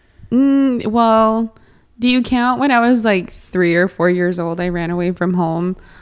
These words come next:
and, um, my godmother, who lived, like, three doors down from us, like, picked me up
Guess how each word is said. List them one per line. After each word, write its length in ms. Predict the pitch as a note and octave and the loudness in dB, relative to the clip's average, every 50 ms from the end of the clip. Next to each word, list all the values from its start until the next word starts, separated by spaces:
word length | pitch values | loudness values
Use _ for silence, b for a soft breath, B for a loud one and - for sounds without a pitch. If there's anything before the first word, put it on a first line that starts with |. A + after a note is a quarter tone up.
| b b b | b b b
and, 640 | - F3+ F#3 F3+ F3+ F3+ F3+ F#3 F#3 F#3 F#3 F#3 - - b b b b b b b | -4 -2 0 0 0 0 0 0 0 -2 -4 -4 -8 -12 b b b b b b b
um, 380 | - F3 F3 E3+ F3 F#3 - - | -6 -4 -4 -2 -4 -4 -4 -2
my 180 | G3 F#3+ F3+ F3 | -2 -2 -2 -2
godmother, 600 | F3 - F3+ E3+ E3+ F3+ F3+ F3+ F3+ F3 F#3 G3 | 0 0 0 0 2 0 0 0 2 2 2 4
who 160 | F#3+ G3 F#3 | 4 2 2
lived, 200 | F3 E3+ E3+ F3 | 2 0 -2 -2
like, 180 | F3 F3 F#3 - | -2 -2 -2 0
three 140 | - F#3+ F#3 | 0 0 2
doors 260 | F3+ F3 F3 F#3 F3+ | 4 4 2 2 0
down 300 | - E3+ E3 E3+ F#3 F3+ | -2 -4 -4 -2 -4 -4
from 220 | - F3 F3 F3 | -4 -4 -4 -2
us, 220 | F3 F#3 F#3+ - - | -2 -4 -4 -2 -2
like, 160 | - G3 - | -4 -4 -2
picked 220 | - G#3 G3 - - | -4 -4 -4 -2 -2
me 140 | A3 A3 | 0 0
up 160 | A3+ A#3 A#3+ | 0 0 -2